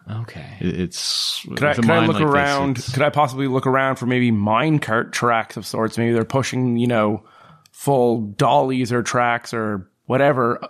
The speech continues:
Speaker 3: full of ore. So
Speaker 2: Yeah, hundred percent. Uh, roll survival.
Speaker 3: That's going to be twenty-one, twenty.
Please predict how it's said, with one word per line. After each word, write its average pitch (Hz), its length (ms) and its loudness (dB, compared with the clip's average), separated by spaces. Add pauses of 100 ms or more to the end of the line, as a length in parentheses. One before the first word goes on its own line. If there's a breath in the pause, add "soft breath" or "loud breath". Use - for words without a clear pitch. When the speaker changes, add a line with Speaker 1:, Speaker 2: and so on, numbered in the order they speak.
Speaker 3:
full 120 320 0
of 113 300 0 (220)
ore. 110 460 0 (380 soft breath)
So - 180 -2
Speaker 2:
Yeah, 123 160 2
hundred 113 240 0
percent. 104 420 0 (380)
Uh, 95 440 0 (680)
roll 95 460 -2
survival. 92 500 -2 (600)
Speaker 3:
That's 123 200 -2
going 135 300 0
to 127 80 2
be 131 880 4
twenty-one, 113 640 2
twenty. 156 720 0